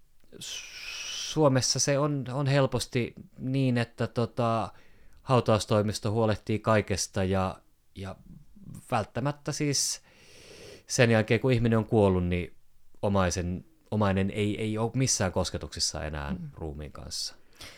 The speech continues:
Speaker 2: Niin, kyllähän se Suomessakin aikaisemmin oli eri tavalla, että vielä joskus kai kolmekymmentä, neljäkymmentäluvulla, mitä mäkin olen nähnyt vanhoja valokuvia, niin silloinhan ne oli tavallaan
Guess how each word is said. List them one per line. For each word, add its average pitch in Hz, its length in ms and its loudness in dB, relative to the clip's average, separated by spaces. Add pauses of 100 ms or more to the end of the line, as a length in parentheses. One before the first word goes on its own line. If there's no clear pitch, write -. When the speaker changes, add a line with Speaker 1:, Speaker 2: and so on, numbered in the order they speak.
(160)
Speaker 2:
Niin, 180 280 2
kyllähän 170 320 2
se 156 160 2
Suomessakin 165 640 4
aikaisemmin 139 600 2
oli 120 240 -2
eri 143 200 0
tavalla, 135 460 -2
että - 260 -6
vielä 135 240 -2
joskus - 380 -6
kai - 180 -2 (120)
kolmekymmentä, 147 400 -2
neljäkymmentäluvulla, 151 600 0
mitä 147 160 -2
mäkin 151 260 -2
olen 147 80 0
nähnyt 151 300 -2
vanhoja 156 400 2
valokuvia, 160 600 2
niin 147 120 0
silloinhan 160 440 0
ne 165 80 2
oli 160 280 2 (580)
tavallaan 165 500 8